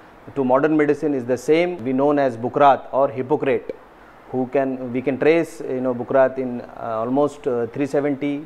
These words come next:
to four hundred, uh, B C. The concept of Unani medicine is based on the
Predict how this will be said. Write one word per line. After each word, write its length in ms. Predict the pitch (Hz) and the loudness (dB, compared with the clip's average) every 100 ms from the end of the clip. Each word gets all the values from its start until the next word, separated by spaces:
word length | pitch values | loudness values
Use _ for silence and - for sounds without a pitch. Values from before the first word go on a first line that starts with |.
| - | -8
to 120 | 131 | -8
four 220 | - 131 | -2 -2
hundred, 380 | 123 123 127 120 - | 0 -2 -4 -6 -10
uh, 200 | 117 110 | -6 -6
B 200 | 110 135 | -2 -2
C. 260 | - 120 92 - 120 | -2 -6 -6 -14 -6
The 120 | 117 | 0
concept 480 | 156 151 175 196 175 | 2 2 4 4 4
of 100 | 165 | 2
Unani 320 | 151 151 151 | 2 4 4
medicine 400 | 147 139 143 139 | 2 0 0 -2
is 120 | 127 | -2
based 340 | 113 135 135 131 | 0 2 2 2
on 340 | 135 135 131 | 0 0 -2
the 140 | 123 | -2